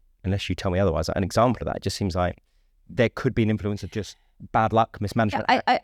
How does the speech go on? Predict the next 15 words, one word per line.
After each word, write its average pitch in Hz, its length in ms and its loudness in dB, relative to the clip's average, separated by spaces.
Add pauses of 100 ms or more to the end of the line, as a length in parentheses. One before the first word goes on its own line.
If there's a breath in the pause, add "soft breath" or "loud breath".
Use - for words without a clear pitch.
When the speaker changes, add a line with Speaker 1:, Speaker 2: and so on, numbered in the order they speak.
Speaker 2:
I 269 60 0
think - 280 -4
that 208 200 -4 (380)
it's 196 180 2
not 220 280 -2
fair 185 220 2
to 180 120 -12
chuck - 280 -8
the - 80 -8
word 156 200 -2
scam 170 360 -2
at - 260 -10
everything. - 800 -4 (100)
Speaker 1:
Yeah. 90 300 2 (300)
Speaker 2:
Um, 180 760 2